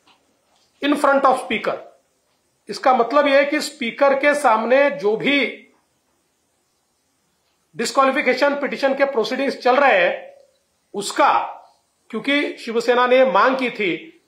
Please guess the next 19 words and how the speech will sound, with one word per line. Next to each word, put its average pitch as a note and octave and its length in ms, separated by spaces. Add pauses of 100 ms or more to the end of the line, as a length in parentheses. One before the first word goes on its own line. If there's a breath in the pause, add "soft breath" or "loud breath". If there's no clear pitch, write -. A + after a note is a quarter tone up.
(180)
कि D#3+ 80
चूंकि A#3 340
ये C#4 80
प्रोसीडिंग B3+ 420
चल A#3 160
रहे A#3+ 140
हैं C4 160
तो C4 100
आप A#3+ 240
election A#3 340
commission A3+ 380
को B3 120
रोकिए F#3 760 (260)
और G3 120
उनको A3 260
निर्णय G#3+ 280
मत C4 260
लेने C4 220
दीजिए, G#3+ 600